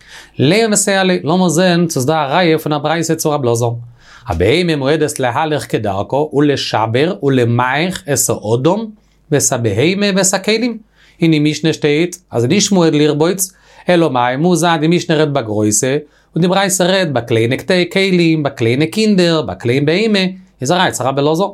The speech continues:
זאל די מעשה נישט קריי. דילמא מן הצד. זי מיינט נישט ברביצה, זי גייט זיך זעצט אוועק. נו, זי גייט, און זי דא, צווישן איר מיט די וואנט, זי גייט נאן צו די וואנט.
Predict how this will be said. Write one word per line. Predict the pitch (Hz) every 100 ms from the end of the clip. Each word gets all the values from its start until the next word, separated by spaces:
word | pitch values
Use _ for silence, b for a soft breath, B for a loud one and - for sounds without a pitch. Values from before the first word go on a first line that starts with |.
| 127
זאל | 160
די |
מעשה | 190 190 180
נישט | 170
קריי. | - 147 131 131 b b b b
דילמא | 117 208 214 202
מן | 196
הצד. | 190 185 147 139 143 - _ b b
זי | -
מיינט | 143 160 196
נישט | 208 190
ברביצה, | 170 151 143 127 170 165
זי | 139
גייט | 151
זיך | 151 147
זעצט | 117 120 135 -
אוועק. | 117 104 92 - b b b 131
נו, | 175 170 160 160 160
זי | 120 190
גייט, | 170 185 196 196 - _ _ b b
און | 131
זי | - 120
דא, | 185 180 160
צווישן | - 143 185 147
איר | 131 175 156
מיט | 117
די | 139
וואנט, | 180 208
זי | 135
גייט | 143 156
נאן | 156 170
צו | 165
די | 139
וואנט. | 104 104 131